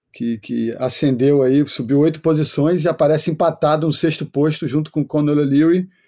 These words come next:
que foi o vencedor da, da prova de Rossegor, com, é, o Lucas Messina. Messinas.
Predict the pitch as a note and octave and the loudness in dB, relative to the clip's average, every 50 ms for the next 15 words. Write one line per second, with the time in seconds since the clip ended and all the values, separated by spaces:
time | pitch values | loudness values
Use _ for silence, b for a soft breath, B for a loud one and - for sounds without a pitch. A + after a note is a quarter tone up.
0 | b b b - - A2+ - - - C#3 D#3+ D3+ - C#3+ C3+ - D3 C3+ A#2+ C3+ | b b b -8 -8 -8 -4 0 2 2 2 2 2 0 0 0 0 0 2 2
1 | C#3 B2+ C3 A#2 - _ _ - B2 A#2+ A#2+ A#2 A2+ A2+ A#2 A#2+ A#2+ A#2 - - | 2 2 0 -4 -8 _ _ -4 -2 -2 -2 -2 -4 -4 -4 -4 -4 -4 -2 -2
2 | B2 B2 A#2+ A#2+ A2+ A#2+ B2+ A#2+ - D3 B2+ A2 B2+ B2+ C#3 D3 D3 - _ _ | -2 0 0 0 -2 -2 -4 -2 -2 -2 0 0 0 0 2 0 -2 -4 _ _
3 | _ _ _ _ _ _ _ _ _ _ - B2+ C3 C#3 C#3+ E3 F3 G#3 G#3+ - | _ _ _ _ _ _ _ _ _ _ -2 0 2 2 2 0 -2 -6 -10 -16
4 | _ _ _ _ _ _ _ _ _ _ _ _ _ _ _ _ B2 A#2+ A#2+ B2 | _ _ _ _ _ _ _ _ _ _ _ _ _ _ _ _ -2 0 0 0
5 | B2+ - - C#3+ C#3+ D3+ D3 D3 D#3+ D#3+ D#3 F3+ E3 - D#3 D#3+ E3+ D#3+ - - | 0 -2 0 2 2 4 4 4 4 2 2 -2 -2 -2 -2 -2 -2 -2 -2 0
6 | D3+ D3+ D3+ C#3+ B2+ A2+ A#2 - _ _ _ _ _ _ _ _ _ _ _ _ | 2 2 2 2 0 -2 -6 -12 _ _ _ _ _ _ _ _ _ _ _ _
7 | _ _ _ _ _ _ _ _ _ _ _ _ _ _ _ _ _ _ B2+ A#2 | _ _ _ _ _ _ _ _ _ _ _ _ _ _ _ _ _ _ -6 -4
8 | - - - D#3 D#3 B2+ A#2+ G2+ - - - - - - | -4 -2 0 0 0 0 -2 -4 -8 -10 -10 -12 -12 -16